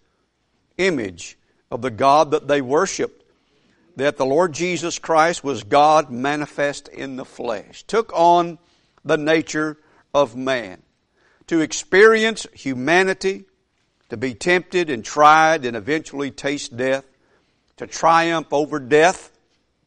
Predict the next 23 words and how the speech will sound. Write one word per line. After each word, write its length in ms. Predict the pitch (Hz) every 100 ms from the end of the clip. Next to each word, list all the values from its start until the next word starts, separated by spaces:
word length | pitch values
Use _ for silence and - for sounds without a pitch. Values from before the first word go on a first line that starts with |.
| _ _ _ -
and 160 | 123
now 320 | 131 160 170
to 160 | - 147
be 360 | 143 160 139 104 _ _ _ -
in 160 | 143
heaven, 560 | 117 170 180 196 - -
seated 340 | - 180 175
at 40 | 127
the 100 | 139
right 300 | 151 170 143
hand 220 | 165 156
of 40 |
the 80 | 131
Father, 600 | - 165 170 160 170 165 _ _ _
to 80 | 120
be 200 | 113 117 _
touched 440 | - 156 170 - 131
by 140 | 131
the 140 | 120 110
feelings 640 | - 156 156 156 147 - _ _ _ _ _ _ _ -
of 120 | 110
our 520 | 123 143 151 160 151 _ _ _ _ _
infirmities. 1300 | 151 151 147 - _ - 147 123 - 101 - -